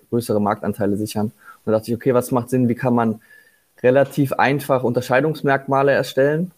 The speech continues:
so dass man halt eigentlich zwei Produkte anbieten kann, die ein bisschen im Aufwand von einem sind. Man muss sich vorstellen, viele Adventskalender haben ja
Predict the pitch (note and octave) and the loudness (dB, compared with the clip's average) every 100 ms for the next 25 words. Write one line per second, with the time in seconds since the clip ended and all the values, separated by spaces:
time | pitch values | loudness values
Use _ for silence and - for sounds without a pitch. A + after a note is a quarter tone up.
0 | - A2+ A2 A2 - A2 A2 F2+ G#2+ - | -10 -4 -2 -2 -2 -2 -2 -2 -4 -4
1 | - G#2 A2 - A#2+ - G2 A#2 A2+ A#2+ | -4 0 0 0 -2 0 0 0 0 -2
2 | A2+ A2+ G#2 - _ G#2+ G#2+ G#2+ C3 C3+ | -2 -2 -2 -10 _ -2 0 2 0 0
3 | C#3 A#2 F2+ A2 A2 G#2+ G2+ E2 G#2 G#2+ | -2 0 0 0 -2 -2 -2 0 2 0
4 | G2+ G2 G2+ G2 A2 A2+ A2 - A2+ - | 0 -2 -2 0 0 -2 -6 0 0 0
5 | A#2+ A2+ B2 A#2+ A#2 - - - _ - | -2 0 0 0 -2 -8 -20 -20 _ -2
6 | G#2+ A#2+ B2+ B2+ B2+ B2 A#2+ A#2 A2+ A2 | 0 2 0 0 0 2 2 0 0 0
7 | A2 G#2+ | 0 -2